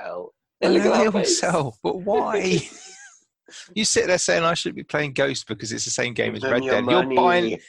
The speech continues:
Speaker 3: you're buying <laughs> exactly the same. How many times have you bought Sunshine now?
Speaker 2: <laughs>
Speaker 1: What?
Speaker 3: Mario Sunshine.
Speaker 1: I've never played it.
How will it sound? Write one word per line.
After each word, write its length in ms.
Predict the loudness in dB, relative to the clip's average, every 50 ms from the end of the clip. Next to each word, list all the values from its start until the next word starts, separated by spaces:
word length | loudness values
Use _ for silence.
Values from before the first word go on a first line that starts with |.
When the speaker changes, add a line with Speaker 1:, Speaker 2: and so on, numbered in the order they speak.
| -18 _ -4
Speaker 3:
you're 120 | -2 -2 0
buying 180 | -2 -4 -4 -2 -2
<laughs> 120 | -2 -2
exactly 520 | -2 -6 -8 -6 -6 -6 -6 -6 -8 -8 -6
the 100 | -6 -6
same. 160 | -6 -4 -4
How 60 | -2
many 140 | -2 -2 -2
times 160 | 0 2 2
have 80 | 2 2
you 80 | 0 -2
bought 180 | -2 -4 -2
Sunshine 640 | 0 -2 -2 -2 -2 -4 -2 -2 -2 -2 -2 -4 -6
now? 320 | -6 -6 -6 -8 -10 -14 _ _ _ _ _ _ _ _ _ _ _ _ _ _ _ -2
Speaker 2:
<laughs> 80 | -2 -2 -2 -4 -4 -4 -4 -8 -6 -2
Speaker 1:
What? 300 | 0 0 0 0 -2 -6 -10 -12 -12 -16 -16 -16 _ _ _ _ _ _ _ _ _ _ _ _
Speaker 3:
Mario 260 | 0 0 2 2 0 0
Sunshine. 520 | -2 -4 -4 -6 -6 -8 -10 -10 -12 -12 -16 _ _ _ _ -10
Speaker 1:
I've 140 | -10 -8 -4
never 180 | -4 -4 -4 -6
played 320 | -6 -4 -2 -2 0 0
it. 220 | -2 -4 -4 -6